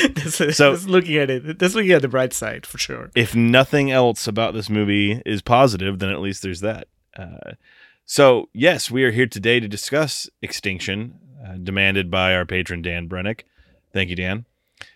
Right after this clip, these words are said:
Speaker 2: If
Speaker 1: Thank you,
Speaker 2: this
Speaker 1: Dan.
Speaker 2: <laughs>
Speaker 1: Thank
Speaker 2: Yeah,
Speaker 1: you
Speaker 2: I'm
Speaker 1: for
Speaker 2: just
Speaker 1: being a patron. Not necessarily thank you for picking this <laughs> movie.
Speaker 2: I was about to say, I'm kind of just at a loss for words as to where to start here, so we'll just start with the basics.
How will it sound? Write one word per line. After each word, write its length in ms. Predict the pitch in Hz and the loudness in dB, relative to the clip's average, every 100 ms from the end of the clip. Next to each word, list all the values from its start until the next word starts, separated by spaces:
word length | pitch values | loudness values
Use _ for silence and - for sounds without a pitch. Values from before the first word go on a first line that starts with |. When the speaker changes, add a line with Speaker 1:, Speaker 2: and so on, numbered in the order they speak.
| _ _ _ - - _ | _ _ _ -20 -20 _
Speaker 2:
If 200 | 110 131 | 0 2
Speaker 1:
Thank 20 | |
you, 60 | 110 | 2
Speaker 2:
this 260 | 143 139 | 2 0
Speaker 1:
Dan. 100 | - | -4
Speaker 2:
<laughs> 440 | 120 - - - - - | -6 -6 -10 -10 -10 -2
Speaker 1:
Thank 280 | - - - | -2 0 2
Speaker 2:
Yeah, 120 | 196 | 2
Speaker 1:
you 60 | 185 | 4
Speaker 2:
I'm 40 | |
Speaker 1:
for 80 | 208 | 2
Speaker 2:
just 80 | 160 | 4
Speaker 1:
being 140 | 156 151 | 4 2
a 60 | |
patron. 500 | 131 139 135 139 131 - | 0 -4 -2 -6 -6 -6
Not 200 | 156 151 | -4 0
necessarily 400 | 147 151 143 135 | 0 0 -2 -4
thank 300 | 135 131 - | -6 -6 -8
you 80 | |
for 240 | 123 120 117 | -8 -10 -8
picking 320 | - 135 131 | -6 -6 -2
this 200 | 147 160 | -2 0
<laughs> 20 | |
movie. 400 | 160 156 160 - - - _ _ _ _ | -4 -2 -4 -4 -10 -18 _ _ _ _
Speaker 2:
I 60 | 113 | 2
was 80 | 110 | 4
about 220 | 120 120 | 4 4
to 40 | |
say, 160 | 98 113 | 2 4
I'm 100 | 110 | 4
kind 180 | 107 143 | 4 2
of 80 | 127 | 2
just 140 | 113 | 2
at 80 | 117 | 4
a 40 | 104 | 4
loss 320 | 98 101 107 | 4 4 2
for 160 | - 95 | -2 -2
words 380 | 92 98 95 | -2 -2 -2
as 100 | 90 87 | -6 -6
to 80 | 90 | -4
where 180 | 92 | -4
to 60 | 90 | -4
start 340 | - 95 95 | -6 -6 -4
here, 180 | 95 87 | -4 -6
so 200 | 82 92 | -6 -6
we'll 160 | 92 147 | 0 4
just 160 | 190 156 | 4 4
start 340 | 160 131 - _ - | 6 4 2 _ -14
with 140 | - 101 | -8 -6
the 80 | 104 | 0
basics. 680 | 101 98 - 92 87 - | 2 2 0 -8 -8 -10